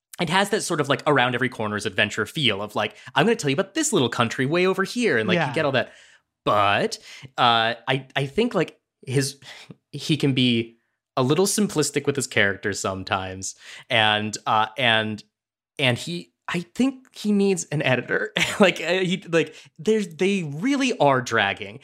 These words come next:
Speaker 1: And, like, I know that people get a big kick out of, like, a big hefty fantasy novel tome, but there are, like, whole chapters where it's like, "Well, we're just walking through Shadesmar again, the
Speaker 2: <laughs> Yeah.
Speaker 1: weird parallel world where nothing interesting happens, and we're gonna do that for fifty pages." It's like,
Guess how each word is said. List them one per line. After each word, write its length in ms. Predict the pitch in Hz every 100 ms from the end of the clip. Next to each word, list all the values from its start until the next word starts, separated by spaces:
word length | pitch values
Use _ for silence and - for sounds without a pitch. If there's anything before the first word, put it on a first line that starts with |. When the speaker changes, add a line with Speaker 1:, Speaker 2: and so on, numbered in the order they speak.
| -
Speaker 1:
And, 80 | 143
like, 120 | 151 151
I 80 |
know 480 | 170 180 220 214 208
that 200 | 180 160
people 220 | - 156
get 160 | 143 135
a 60 | 135
big 240 | 143 139
kick 200 | - 123
out 60 | 117
of, 60 |
like, 100 | 107
a 40 | 95 -
big 180 | 135 120
hefty 580 | - 117 - 113 101 - - - -
fantasy 400 | 104 107 - 113
novel 320 | 104 101 101
tome, 340 | - 104 98 - - -
but 160 | 175
there 140 | 208 277
are, 120 | 247
like, 160 | 156 -
whole 300 | - - 180 170
chapters 480 | 151 131 - 107
where 120 | 117 110
it's 160 | -
like, 240 | 107 95 _ _ _ -
"Well, 320 | 127 233 262
we're 180 | 143 117
just 360 | - 123 139 -
walking 580 | 110 117 180 202 240 233
through 460 | 175 214 240 254
Shadesmar 800 | 247 - 233 233 151 98 98 92
again, 400 | 98 101 107 196
the 120 | 196 202
Speaker 2:
<laughs> 20 |
Yeah. 280 | 233 359 415
Speaker 1:
weird 40 | 415
parallel 440 | 190 214 214 226 196
world 400 | 220 202 175 147
where 300 | 113 104 101
nothing 380 | 104 147 196 175
interesting 480 | 196 175 120 120 117
happens, 460 | 110 107 104 101
and 80 | 123
we're 60 | 180
gonna 120 | 160
do 120 | 147
that 200 | 151 127
for 220 | 131 123 120 - - _ -
fifty 360 | 254 254 226 185
pages." 380 | 170 175 139 107
It's 100 |
like, 120 | 113